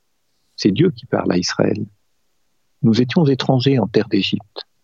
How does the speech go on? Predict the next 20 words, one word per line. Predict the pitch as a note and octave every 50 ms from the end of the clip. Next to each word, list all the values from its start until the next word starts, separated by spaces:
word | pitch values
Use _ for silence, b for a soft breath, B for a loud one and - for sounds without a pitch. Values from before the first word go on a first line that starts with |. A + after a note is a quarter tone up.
| _ _ _ _ _ _ _ _ b b b b -
Étrangers, | - C3+ - - C#3 C#3 D3 F3+
ça | E3+ - A#2
ne | A2 A2
veut | G#2+
pas | - B2+ A2+
dire | G#2+ A#2+ A2+ -
là, | B2 C3+ C3+ A#2+ G#2+ - _ _ -
nous | - B2
n'étions | G#2+ G#2+ A2+ - G#2+ G2+
pas | - - G#2+
juifs. | A#2 - D#3 C#3+ - - - - _ _ _ _ _ _ _ _ _ _ _ _ _ _ B B B B
Et | C3 B2
nous | C#3 C#3+
ne | B2+
devons | C#3 C3 C3+ D3+ C#3+
pas | - D#3 C#3
l'oublier, | B2 A#2+ A2+ A#2+ C#3 C#3 C3+ A2 F#2 - - _ _ _ _ _ _ _ _ _ -
d'ailleurs. | - - G#2+ G#2 G2 F#2 F#2+ F#2 F#2+ G2+ G2 - _ _ _ _ _ _ _ _ B B B B B B _
Être | - E3 B2+ - D3+ C#3+
étranger, | D3+ D3 - - - B2+ B2 A#2 A2+ B2+ D3 D#3 F3 F#3 E3+